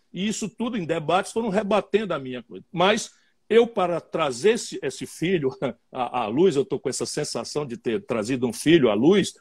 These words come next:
né, com muito orgulho assim, do, da minha cria, mas eu, por exemplo, os números, eu passei uma equipe gigantesca, penteou todos os números, levantou, checou, contestou, né?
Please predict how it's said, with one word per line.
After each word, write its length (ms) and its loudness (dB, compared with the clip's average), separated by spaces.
né, 160 2
com 140 -6
muito 280 2
orgulho 400 4
assim, 220 -2
do, 160 2
da 220 -4
minha 200 0
cria, 520 6
mas 300 4
eu, 320 6
por 120 6
exemplo, 420 2
os 120 0
números, 520 6
eu 120 4
passei 460 0
uma 200 -4
equipe 360 -4
gigantesca, 840 0
penteou 500 0
todos 340 0
os 140 -6
números, 340 -4
levantou, 540 0
checou, 640 -2
contestou, 800 4
né? 340 6